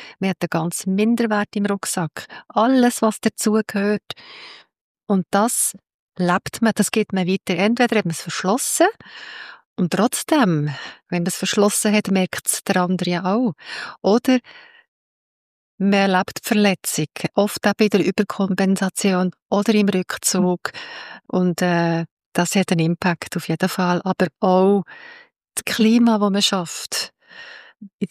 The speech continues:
im Konflikt, wie man miteinander umgeht, ähm, im Vertrauen, das man dann eben hat oder nicht hat. In der Ehe sowieso, die Sexualität, die man dann nicht mehr leben kann, weil das, das ist dann wie abgespalten auch.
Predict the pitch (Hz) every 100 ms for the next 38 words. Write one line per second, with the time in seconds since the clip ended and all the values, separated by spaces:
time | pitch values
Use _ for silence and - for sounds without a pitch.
0 | - 185 160 - 196 190 - 220 - -
1 | 214 208 202 - 196 185 185 185 185 180
2 | 175 165 156 - - - - - - _
3 | - 170 165 165 170 - - 190 196 226
4 | 214 202 202 196 190 190 - 180 190 -
5 | - 180 180 - 165 160 _ - - -
6 | - - _ _ - - - 180 180 -
7 | 190 220 220 220 185 160 - - 175 202
8 | 196 185 190 - 190 196 190 190 196 185
9 | 185 190 190 226 - 226 220 185 180 175
10 | 170 170 165 - - 170 - 170 - 175
11 | 170 190 190 - - - - 208 196 196
12 | - 196 185 170 160